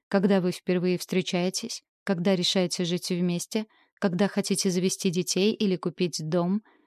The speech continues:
когда выходите на пенсию и даже если вы решите расстаться. Отношение к деньгам. Отношение людей к деньгам сильно зависит от их опыта взросления, их происхождения и социальных ожиданий нашего общества.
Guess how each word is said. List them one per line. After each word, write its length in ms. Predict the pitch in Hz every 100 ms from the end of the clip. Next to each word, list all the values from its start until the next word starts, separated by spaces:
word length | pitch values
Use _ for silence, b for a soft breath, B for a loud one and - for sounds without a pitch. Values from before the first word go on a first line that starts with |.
| _
когда 300 | - 185 196
выходите 500 | 185 - 190 175 -
на 100 | 180
пенсию 520 | 165 185 214 - 214 180
и 160 | -
даже 400 | 170 165 208 226
если 340 | 190 175 - 180
вы 160 | 175
решите 400 | 214 226 185 -
расстаться. 720 | 185 220 - 185 160 - 165 - _ _ _ _ _ _ _ _ _
Отношение 680 | 220 - 214 - 285 294 254
к 80 |
деньгам. 520 | 185 202 190 185 165 170 _ _ _ _ _ _
Отношение 540 | - 247 247 339 311
людей 340 | 226 208 208 190
к 80 |
деньгам 460 | 165 190 180 214 269
сильно 360 | - 214 240 269
зависит 520 | 208 180 214 214 175
от 180 | 170 233
их 180 | 233
опыта 360 | - 180 175 180
взросления, 800 | 165 185 175 - 180 175 196 220 -
их 220 | - 175 -
происхождения 920 | 208 185 - 180 165 160 202 233 247
и 140 | -
социальных 640 | 180 - 156 180 175 180 -
ожиданий 480 | 185 180 170 202 240
нашего 400 | 220 175 - 175
общества. 600 | 170 - 180 - 175 170